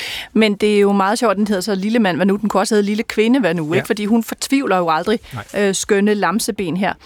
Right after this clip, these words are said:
Speaker 1: Øh, og i øvrigt lyder Falada altså helt frygtelig at være gift med. Altså ind og ud af fængsler og misbrug og,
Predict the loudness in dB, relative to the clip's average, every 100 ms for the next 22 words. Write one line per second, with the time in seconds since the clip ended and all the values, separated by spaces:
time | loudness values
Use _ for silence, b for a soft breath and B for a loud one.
0 | B B B 0 2 2 2 2 2 2
1 | 0 0 0 0 0 -2 -2 -2 -4 -2
2 | -2 2 0 0 -2 -4 -6 -2 -2 0
3 | -2 0 0 0 2 0 0 -2 -2 -2
4 | 0 2 0 2 0 0 -6 -2 0 2
5 | 0 0